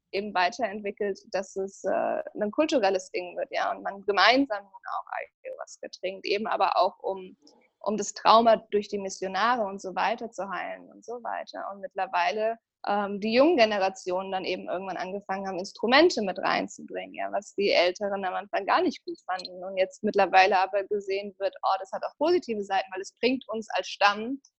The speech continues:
unglaublich nah und unglaublich zusammen. Das heißt,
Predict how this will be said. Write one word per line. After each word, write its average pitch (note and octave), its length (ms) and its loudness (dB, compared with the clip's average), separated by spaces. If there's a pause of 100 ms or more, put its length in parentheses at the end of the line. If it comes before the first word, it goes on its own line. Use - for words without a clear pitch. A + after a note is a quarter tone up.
(100)
unglaublich A3 680 4
nah G#3 340 -4
und G3+ 140 -10
unglaublich G3+ 640 -6
zusammen. G#3 520 -2 (580)
Das G#3+ 180 2
heißt, G3+ 400 8